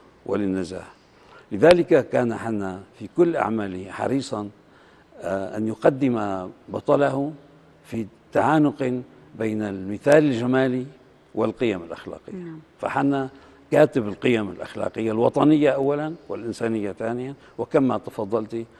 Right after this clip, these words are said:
Speaker 1: هو كاتب الكفاح والفرح الإنسانيين. لا يمكن للإنسان المكافح إلا أن يكون فرحا. آه، المكافح إذا هزم من الداخل خسر، آه، معركته.
Speaker 2: نعم.
Speaker 1: بعد الشراع والعاصفة التي أنتجت سينمائيا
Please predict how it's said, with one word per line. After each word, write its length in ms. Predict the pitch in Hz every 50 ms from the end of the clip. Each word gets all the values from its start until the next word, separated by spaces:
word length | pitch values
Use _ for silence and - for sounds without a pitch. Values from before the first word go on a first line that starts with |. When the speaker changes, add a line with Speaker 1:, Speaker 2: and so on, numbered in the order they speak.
| - - - 113
Speaker 1:
هو 180 | 113 120 110 101 113
كاتب 340 | 143 139 131 - 120 92
الكفاح 560 | 98 90 - - 104 - 131 123 123 - - - - - - -
والفرح 520 | 104 104 98 - 117 117 113 110 - -
الإنسانيين. 1000 | 113 104 95 95 - - 113 104 - - 110 107 107 104 104 107 113 110 98 82 - - - - - - - -
لا 120 | 101 117 139
يمكن 340 | 165 160 156 131 - 127 104
للإنسان 560 | 101 117 123 107 107 - - 131 123 117 104
المكافح 600 | 101 104 104 95 - 139 135 127 - 151 131 - - - - - - -
إلا 220 | 120 117 117 107
أن 60 | 110
يكون 340 | 110 104 - - 113 101 101
فرحا. 360 | - - 95 90 - - - - - - - - - - -
آه، 320 | - 101 98 98 95 - 110
المكافح 680 | 98 98 104 107 - 156 151 147 147 - 165 143 143 - - - - - - - -
إذا 220 | 113 101 113 117 120
هزم 420 | 147 139 143 139 135 127 120 113 110
من 200 | 110 110 113 113
الداخل 440 | 107 104 120 127 127 - - 151 143 - - - - - _
خسر، 420 | - - 127 117 - - 117 104 110 107 107 110 - - - -
آه، 140 | 101 104 95
معركته. 540 | 98 92 87 95 92 87 - - - - - - - - -
Speaker 2:
نعم. 220 | 220 202 185 175 170 - - - - - - _
Speaker 1:
بعد 280 | - 131 190 190 180 180
الشراع 400 | 156 - - 156 151 151 143 131
والعاصفة 720 | 123 113 113 113 113 107 - - 107 - - 104 101 98
التي 340 | 98 110 110 - 117 - -
أنتجت 460 | - 160 156 131 139 113 110 110 - -
سينمائيا 760 | - 123 107 104 98 98 98 - 101 92 90 92 92 98